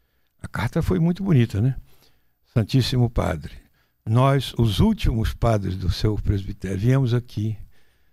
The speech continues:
pedir alguma coisa especial, que nós sejamos reconhecidos como católicos.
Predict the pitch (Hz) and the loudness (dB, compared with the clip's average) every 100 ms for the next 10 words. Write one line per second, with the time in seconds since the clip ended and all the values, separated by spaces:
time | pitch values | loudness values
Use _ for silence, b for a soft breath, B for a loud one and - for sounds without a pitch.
0 | _ _ _ _ _ _ _ _ _ _ | _ _ _ _ _ _ _ _ _ _
1 | _ _ _ - 127 120 139 131 135 123 | _ _ _ -2 0 2 2 2 0 2
2 | 123 110 113 - 127 117 - 101 - 123 | 0 0 -2 -2 -2 -2 -4 -6 0 0
3 | 127 - 123 123 120 120 135 123 95 - | 2 0 0 0 2 0 2 0 -2 -4
4 | 113 - 117 117 113 - 98 82 - - | -4 -2 -2 0 -4 -2 -4 -4 -2 -2
5 | - - | -2 -16